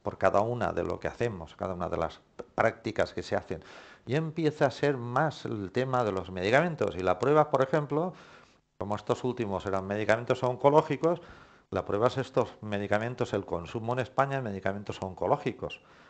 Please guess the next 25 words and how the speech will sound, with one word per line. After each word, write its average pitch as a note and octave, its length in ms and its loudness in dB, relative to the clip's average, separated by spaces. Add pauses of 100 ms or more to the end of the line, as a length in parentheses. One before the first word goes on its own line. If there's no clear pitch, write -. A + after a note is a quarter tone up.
(480)
En G#2+ 240 -4
cinco F3 420 -4
años, C3+ 320 -2
desde F2+ 300 -4
el F2 100 -4
dos E2+ 220 -2
mil C3 240 -4
dieciséis, G#2 800 -4 (400)
de F2+ 120 -6
mil G2+ 180 -8
cuatrocientos F#2+ 600 -4
siete F#2+ 320 -6
millones F2 440 -8
de G2 80 -2
euros, E2+ 360 -6 (580)
hemos C3 300 -4
pasado A2+ 420 4
al F2 100 -2
dos D#2 160 -8
mil A#2 220 -6
veintiocho A#2 800 -4
con A#2 280 -6
dos F#2+ 260 -2
mil B2+ 220 -4
ochocientos, G#2+ 960 -4